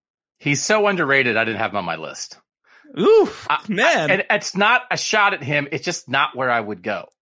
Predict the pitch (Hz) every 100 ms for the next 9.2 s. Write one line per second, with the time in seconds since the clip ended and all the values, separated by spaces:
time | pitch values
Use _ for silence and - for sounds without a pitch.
0 | _ 117 - 160 - 131 131 147 - _
1 | _ _ _ _ _ _ _ _ - 123
2 | 135 135 131 120 127 175 98 - 143 147
3 | 160 151 139 - - 147 - - 220 -
4 | 226 233 220 - 143 143 170 220 143 156
5 | 156 139 135 87 95 156 147 - - -
6 | - - _ _ - - - _ _ _
7 | _ _ _ - - 175 139 135 165 214
8 | 226 226 214 185 180 190 175 147 131 127
9 | 127 131